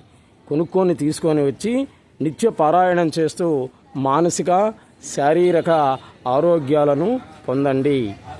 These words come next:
అని మన ఛానల్లో అందరినీ కూడా ప్రార్థిస్తూ ఉన్నాం. నీవు నిద్రలేచింది మొదలు మరలా నిద్రపోయేంత వరకు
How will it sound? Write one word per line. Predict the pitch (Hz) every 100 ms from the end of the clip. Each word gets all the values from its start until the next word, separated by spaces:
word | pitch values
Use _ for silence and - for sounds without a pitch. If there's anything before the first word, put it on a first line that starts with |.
| 143
అని | 170 156 120 127 - - - - - - 143
మన | 147 143
ఛానల్లో | 151 156 180 175 165
అందరినీ | 147 160 165 160 147
కూడా | 147 165 214 - -
ప్రార్థిస్తూ | 135 147 139 139 156 131
ఉన్నాం. | 117 110 104 - - - - - - - 156
నీవు | 202 214 175
నిద్రలేచింది | 160 220 226 214 214 196 190
మొదలు | 175 170 185 151 127 143 - - 131
మరలా | 143 175 185 180
నిద్రపోయేంత | 147 185 202 190 185 180 175 165
వరకు | 165 151 175